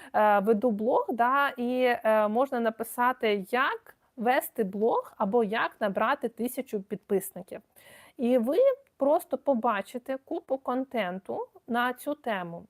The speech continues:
І вам Google, якщо ви ще пролистаєте вниз, ви побачите там,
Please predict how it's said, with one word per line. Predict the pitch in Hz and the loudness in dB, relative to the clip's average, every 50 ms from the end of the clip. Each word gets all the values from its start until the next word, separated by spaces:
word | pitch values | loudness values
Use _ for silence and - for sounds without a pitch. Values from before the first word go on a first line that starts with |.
| _ | _
І | - 220 208 | -6 -6 -4
вам | 202 247 269 415 - | -2 -4 -4 -4 -4
Google, | 453 240 247 233 214 - 208 202 202 | -4 -4 -2 -2 -2 -2 -2 -2 -2
якщо | 208 208 - - - 311 | -4 -6 -6 -4 -2 -2
ви | 311 285 285 | -2 -2 -4
ще | 277 - - - - 240 202 202 - _ | -6 -8 -8 -2 0 2 2 0 -2 _
пролистаєте | - 233 240 240 240 233 233 - - 247 247 269 311 330 330 - 247 | 0 2 2 4 2 0 -2 -4 -2 0 0 0 0 0 0 0 0
вниз, | 214 208 202 196 - 220 302 - - _ _ - - - - | 0 0 -4 -4 -4 -6 -8 -12 -16 _ _ -20 -20 -12 -6
ви | - 254 247 | -4 -2 0
побачите | - 269 247 214 254 285 415 - - - - 247 | 2 2 2 2 2 0 -2 -4 -6 -6 -4 -4
там, | 247 - 254 262 277 269 | -2 0 0 2 0 0